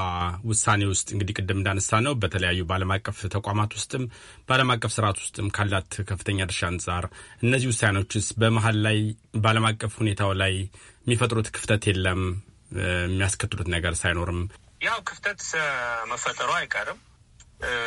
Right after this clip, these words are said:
Speaker 2: ያው እያየነውም ነው ያለነው። ለምሳሌ አሁን በዩኤስኤድ ምክንያት ብዙ የእርዳታ ተጠቃሚ ሀገራት ከፍተኛ የሆነ ቀውስ ሊገጥማቸው ይችላል። በተለይ ይሄ ጤና፣ የትምህርት ሴክተር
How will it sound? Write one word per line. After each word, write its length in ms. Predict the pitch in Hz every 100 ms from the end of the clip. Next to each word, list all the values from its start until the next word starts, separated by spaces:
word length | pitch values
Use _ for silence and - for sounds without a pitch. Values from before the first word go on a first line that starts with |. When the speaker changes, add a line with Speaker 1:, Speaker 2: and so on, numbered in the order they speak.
| 117 123
Speaker 2:
ያው 200 | 131 117
እያየነውም 600 | 117 120 117 113 123 120
ነው 120 | 113
ያለነው። 400 | 110 143 180 247 240
ለምሳሌ 380 | 135 - - 110
አሁን 180 | 107 107
በዩኤስኤድ 760 | 110 104 117 117 - 127 113 104
ምክንያት 480 | 107 - 175 - - - - - - _ - -
ብዙ 220 | 113 - 139 170 170
የእርዳታ 500 | - 113 - 113 113
ተጠቃሚ 520 | - - - - 107 107
ሀገራት 460 | 104 101 - - 311 -
ከፍተኛ 340 | 196 - -
የሆነ 220 | 202 98 98
ቀውስ 260 | - 104 - - 104 98
ሊገጥማቸው 600 | 104 110 - 107 107 -
ይችላል። 360 | - - 160 180
በተለይ 380 | - - 214 101
ይሄ 120 | 101 104 98 - -
ጤና፣ 320 | 139 123 127 120 120 117
የትምህርት 360 | 110 123 117 -
ሴክተር 520 | 113 - - 110